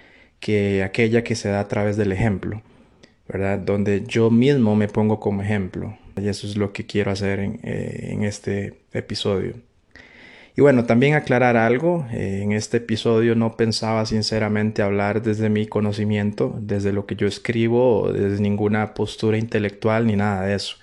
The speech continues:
Hoy la verdad es que vengo a hablarles como un ser humano, como Harold, eh, desde el corazón, desde fibras profundas, y porque sinceramente para mí hablar de este tema no es nada fácil,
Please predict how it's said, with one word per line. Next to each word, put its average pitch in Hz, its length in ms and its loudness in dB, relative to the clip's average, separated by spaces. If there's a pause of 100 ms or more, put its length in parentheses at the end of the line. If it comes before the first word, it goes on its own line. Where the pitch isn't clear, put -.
(680)
Hoy 117 540 2
la 92 240 -4
verdad 98 260 0
es - 140 -4
que - 480 -2 (200)
vengo 107 320 2
a 117 40 6
hablarles 117 480 2
como 107 180 0
un 107 100 0
ser 110 200 2
humano, 104 480 0 (680)
como 104 240 -2
Harold, 110 440 2 (800)
eh, - 360 -10
desde 101 260 -2
el 95 100 -4
corazón, 113 640 2
desde 101 280 0
fibras 107 460 0
profundas, 120 920 0
y - 380 -10
porque 104 380 -2
sinceramente 113 720 2
para 104 260 0
mí 107 140 2
hablar 107 320 2
de 113 80 0
este - 160 -2
tema 110 340 0
no 104 200 2
es 101 100 -2
nada 104 320 2
fácil, 104 560 -2